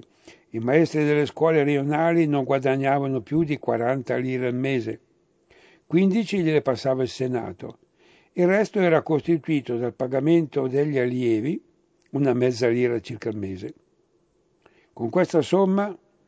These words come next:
meno di quanto guadagnava un cucchiere o un cuoco, il poveretto doveva provvedere a se stesso e ai locali per la scuola. In provincia e in campagna poi era ancora peggio.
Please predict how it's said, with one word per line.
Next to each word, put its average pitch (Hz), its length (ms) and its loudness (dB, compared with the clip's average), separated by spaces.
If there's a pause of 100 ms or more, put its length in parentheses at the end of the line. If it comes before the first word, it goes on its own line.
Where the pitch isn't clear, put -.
(200)
meno 135 380 4
di 120 140 0
quanto 127 420 0
guadagnava 113 540 -2
un 113 80 -2
cucchiere 117 500 -4
o 117 60 -2
un 143 100 -2
cuoco, 120 480 -2 (440)
il 143 120 -6
poveretto 190 580 2
doveva 165 360 6
provvedere 160 480 2
a 156 60 2
se 160 200 -2
stesso - 640 -4
e 180 160 2
ai 208 120 4
locali 147 440 2
per 139 140 -4
la 135 80 -2
scuola. 127 440 -2 (1300)
In 135 160 -10
provincia 165 520 2
e 160 40 4
in 160 80 2
campagna 147 600 2
poi 131 260 -4
era 117 200 -4
ancora 113 500 -6 (220)
peggio. - 440 -6